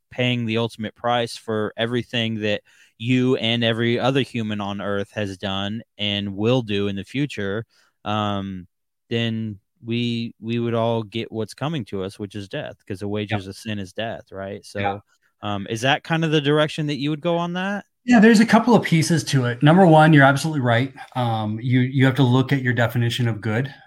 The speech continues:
Speaker 2: Um, we as humans have such a sliding scale, uh, for good. And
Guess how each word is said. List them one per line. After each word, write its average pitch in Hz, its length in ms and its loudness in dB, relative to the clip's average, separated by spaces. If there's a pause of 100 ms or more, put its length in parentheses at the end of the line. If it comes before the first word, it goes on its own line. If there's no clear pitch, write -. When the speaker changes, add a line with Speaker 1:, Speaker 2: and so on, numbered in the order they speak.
(120)
Speaker 2:
Um, 110 480 -4
we 147 440 6
as 131 200 2
humans 147 540 4
have 131 180 4
such 131 260 -2
a 131 60 -2
sliding 127 680 2
scale, 127 600 -2 (200)
uh, 117 320 -6
for 135 180 -4
good. 123 420 0
And 156 340 6